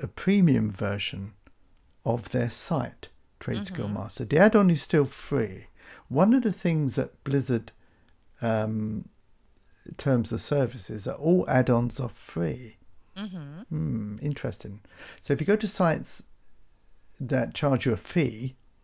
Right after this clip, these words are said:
Speaker 2: Mm-hmm.
Speaker 1: you're not, you're, they give away the add-on free. Now,
Speaker 2: Yes.
Speaker 1: what the, uh, T S M guys do for basically a price of a cup of coffee,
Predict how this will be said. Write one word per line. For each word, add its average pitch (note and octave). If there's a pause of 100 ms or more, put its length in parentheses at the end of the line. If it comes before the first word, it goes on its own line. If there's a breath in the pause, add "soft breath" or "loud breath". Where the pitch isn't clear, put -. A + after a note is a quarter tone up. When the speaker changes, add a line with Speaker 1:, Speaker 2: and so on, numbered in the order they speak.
(200)
Speaker 2:
Mm-hmm. F3 (800 soft breath)
Speaker 1:
you're D3+
not, E3+ (200)
you're, D3+
they C#3
give C#3+
away C#3
the C3+
add-on C3
free. - (840 loud breath)
Now, D3
Speaker 2:
Yes. -
Speaker 1:
what G#3 (220)
the, C#3 (100)
uh, B2 (240)
T D3
S B2+
M F3+
guys -
do B2
for A2+
basically B2+
a A2+
price C3
of A2+
a A2
cup B2
of -
coffee, A2+